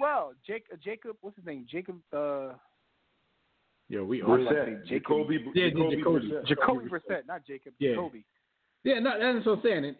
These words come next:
Speaker 2: he was a little less on the, I mean, he, he was conservative to a point, but he wasn't Tyrod Taylor conservative. Like, he could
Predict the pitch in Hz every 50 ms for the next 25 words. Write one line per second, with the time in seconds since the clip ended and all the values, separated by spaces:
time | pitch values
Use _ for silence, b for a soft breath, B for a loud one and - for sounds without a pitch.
0 | _ _ - - - 269 330 392 440 480 254 202 190 180 165 156 160 180 202 185
1 | 170 156 143 156 196 208 190 196 - _ _ _ - 156 156 156 147 139 135 127
2 | 107 104 101 - _ _ _ _ _ _ _ _ _ _ - 160 170 165 160 151
3 | 147 139 123 139 185 202 214 - - - - 175 185 190 185 170 - 165 147 -
4 | - 185 180 175 165 156 160 151 147 - 151 139 117 - - - 180 190 185 151
5 | - 131 127 127 156 175 156 156 151 131 120 113 101 - - - 127 123 117 117
6 | 113 110 98 92 - - 131 127 110 95 82 - 76 76 - 64 58 52 - _
7 | - - _ _ _ _ _ _ _ _ _ _ _ 110 98 92 - 208 240 233
8 | - 175 131 92